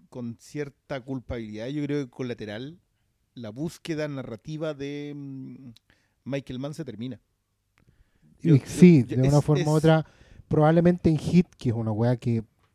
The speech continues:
Speaker 2: está probada, ensayada y mejorada, probablemente el weón alcanzó su pináculo narrativo y lo sabe. Y de ahí empezó a hacer otras weas.
Speaker 1: Sí, es que, es que yo creo que lo cierra, a propósito del... De,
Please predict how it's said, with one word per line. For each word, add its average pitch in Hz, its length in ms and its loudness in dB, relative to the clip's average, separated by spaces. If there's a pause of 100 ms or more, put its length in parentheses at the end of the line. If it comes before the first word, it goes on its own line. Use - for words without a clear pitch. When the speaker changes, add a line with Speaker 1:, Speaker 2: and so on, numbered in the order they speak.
(120)
Speaker 2:
está 117 300 -4
probada, 110 560 -2
ensayada 110 720 -2
y 113 100 -4
mejorada, 123 800 -2 (840)
probablemente 135 380 4
el 123 60 6
weón 135 140 4
alcanzó 139 340 2
su 165 160 4
pináculo 131 460 2
narrativo 151 500 4
y 151 40 6
lo 147 120 4
sabe. 104 540 -6 (720)
Y 127 120 -2
de 113 100 -2
ahí 127 120 2
empezó 143 240 2
a 127 60 -2
hacer 107 160 -4
otras 98 260 -8
weas. 92 160 -6
Speaker 1:
Sí, 233 160 -4
es 196 80 -8
que, 214 240 -8
es 196 80 -6
que 208 100 -6
yo 214 120 -2
creo 226 120 -6
que 233 100 -6
lo 220 100 0
cierra, 226 440 -6
a 160 60 -6
propósito 196 480 -6
del... 175 220 -6
De, 156 180 -8